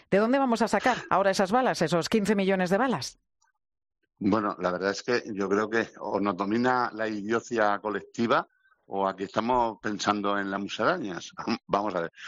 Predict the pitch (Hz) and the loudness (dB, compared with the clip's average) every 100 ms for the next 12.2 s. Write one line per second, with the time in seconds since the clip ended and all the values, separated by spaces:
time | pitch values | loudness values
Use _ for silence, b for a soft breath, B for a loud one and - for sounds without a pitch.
0 | B 117 151 160 151 127 139 147 127 117 | B 0 0 0 0 0 0 2 4 2
1 | 104 104 123 147 - 160 113 85 120 143 | 2 0 0 -2 -6 -10 -8 -2 0 0
2 | 123 107 123 147 147 98 98 98 95 - | -4 0 0 2 -2 -2 -2 0 -2 -8
3 | - _ _ _ B B B B 117 117 | -16 _ _ _ B B B B -4 0
4 | 123 165 165 160 160 - 107 104 101 92 | 0 0 0 0 0 -2 -2 -2 -2 -4
5 | 98 - - 104 98 95 - 147 127 101 | -6 -8 -6 0 0 0 0 0 -2 -4
6 | 95 92 90 95 113 139 135 131 131 135 | -2 -2 0 0 0 0 -2 -2 -2 0
7 | 135 131 131 120 127 123 - 123 135 135 | 0 0 -2 -2 -2 -2 -4 -2 -2 -4
8 | B B B - 110 113 - 113 117 131 | B B B -4 0 2 0 2 2 2
9 | 131 _ - 139 - - 139 - _ - | -2 _ -2 -2 -2 -6 -6 -6 _ -12
10 | 123 135 135 - - - 117 110 120 104 | -8 -8 -8 -18 -14 0 0 2 0 0
11 | 80 80 - 101 113 104 101 110 131 139 | -8 -16 -10 -4 -2 0 -2 -2 -2 -2
12 | 147 - | -4 -8